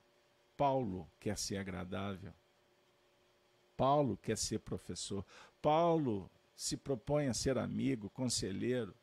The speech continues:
junto ou distante. A mensagem é atemporal, é impessoal. O que vale é o conteúdo. É o que a mensagem tá dizendo, não é quem escreveu.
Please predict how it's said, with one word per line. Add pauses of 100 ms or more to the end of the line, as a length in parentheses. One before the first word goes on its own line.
(2750)
junto
ou
distante. (960)
A
mensagem (1080)
é
atemporal,
é
impessoal. (140)
O
que
vale
é
o
conteúdo. (1900)
É
o
que
a
mensagem
tá
dizendo,
não
é
quem
escreveu.